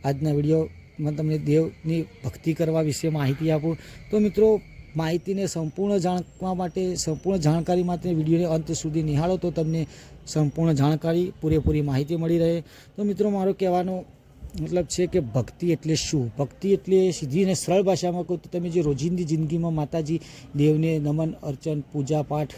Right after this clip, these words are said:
કરો છો એ જ મિત્રો ભક્તિ છે. તમારા દેવ પ્રત્યેનો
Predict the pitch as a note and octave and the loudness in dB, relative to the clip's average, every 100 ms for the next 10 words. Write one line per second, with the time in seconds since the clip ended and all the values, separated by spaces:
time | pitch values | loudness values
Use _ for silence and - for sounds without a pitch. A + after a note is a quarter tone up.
0 | - D3 D#3 C3+ D#3 C#3+ - - - G3 | -8 0 0 2 -2 -2 -8 -10 2 2
1 | F#3 E3 F3+ C#3+ C#3 - E3+ E3+ E3 E3 | 2 0 0 0 -4 -6 -4 -4 -4 -4
2 | D#3+ D3+ D3 D#3+ D#3 - D#3+ D#3 D#3+ | -2 0 2 2 -2 -4 -4 -2 -2